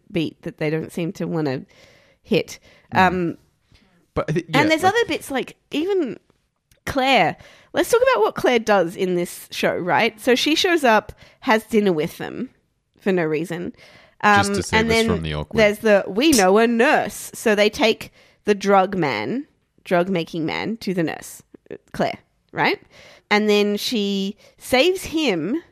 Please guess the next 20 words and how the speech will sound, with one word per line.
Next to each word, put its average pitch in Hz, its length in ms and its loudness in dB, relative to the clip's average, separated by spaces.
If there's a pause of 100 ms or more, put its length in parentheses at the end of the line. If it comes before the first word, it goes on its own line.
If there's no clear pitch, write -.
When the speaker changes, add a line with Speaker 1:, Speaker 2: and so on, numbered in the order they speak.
(360)
Speaker 1:
and 208 160 2
then 214 220 2
freaks 277 400 -2
out 277 120 4
about 240 220 2
the 233 80 -2
hand 120 560 -6 (300)
'cause 214 120 -2
she's 202 180 -4
the 214 120 -2
only 233 320 2
person 214 420 0
there 180 220 2
who 208 80 -2
seems 175 240 -2
to 196 100 -4
know 202 140 2
anything 208 260 2
about 160 240 2
it. - 100 -6